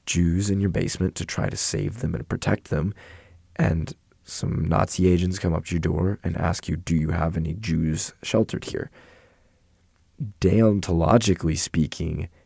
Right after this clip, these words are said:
you shouldn't lie. It would be wrong to lie. So you say, "Yes, I am sheltering them,"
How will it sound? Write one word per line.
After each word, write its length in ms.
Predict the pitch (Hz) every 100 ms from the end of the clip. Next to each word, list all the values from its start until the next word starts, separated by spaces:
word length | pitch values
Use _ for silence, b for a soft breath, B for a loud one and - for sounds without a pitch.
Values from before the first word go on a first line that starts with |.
| b -
you 280 | 85 90 - _ _ _ -
shouldn't 680 | - - - 95 69 - -
lie. 380 | - - - - b b
It 80 | -
would 80 | 95
be 120 | 87
wrong 440 | 78 82 87 82 85
to 100 | -
lie. 400 | 82 - - 104 b b
So 120 | - 87
you 40 |
say, 160 | - 85
"Yes, 420 | 92 95 87 -
I 140 | 87
am 420 | 82 82 80 82 -
sheltering 580 | - - 104 - 95 92
them," 280 | 90 87